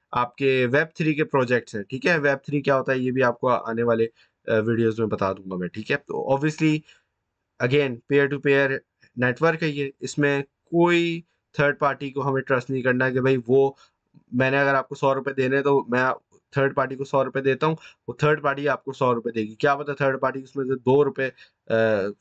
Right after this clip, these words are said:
या सौ डॉलर में से दो डॉलर अपने पास रख के आपको नाइंटी एट डॉलर्स दे दे, ठीक है। थर्ड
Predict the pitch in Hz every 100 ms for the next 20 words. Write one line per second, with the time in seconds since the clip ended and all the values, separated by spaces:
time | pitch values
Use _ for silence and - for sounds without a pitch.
0 | - 113 - 123 120 117 - _ 113 110
1 | 120 117 110 113 117 113 113 113 110 -
2 | 110 110 113 - 120 107 117 107 113 117
3 | 139 131 117 104 101 98 87 82 117 107
4 | 180 - - - - - _ _ - 170
5 | 220